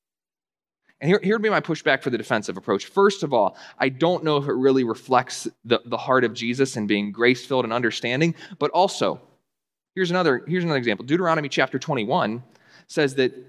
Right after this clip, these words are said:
you should stone rebellious children. The person who's really defensive, I can guarantee you, they are not stoning their rebellious children.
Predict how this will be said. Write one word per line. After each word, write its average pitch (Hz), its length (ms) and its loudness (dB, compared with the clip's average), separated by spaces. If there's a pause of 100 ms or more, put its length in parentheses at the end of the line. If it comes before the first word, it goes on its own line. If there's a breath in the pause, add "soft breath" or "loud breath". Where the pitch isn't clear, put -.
(680)
you 135 80 -2
should 156 180 0
stone 165 420 0
rebellious 127 540 0
children. 131 560 -2 (1400)
The 143 100 4
person 190 500 0
who's 143 260 -2
really 165 220 2
defensive, 170 520 -2
I 135 80 2
can 151 160 -4
guarantee 151 400 -2
you, 143 140 -2
they 139 160 4
are 160 80 -2
not 151 240 -2
stoning 156 420 -2
their 131 140 0
rebellious 135 500 0
children. 123 560 0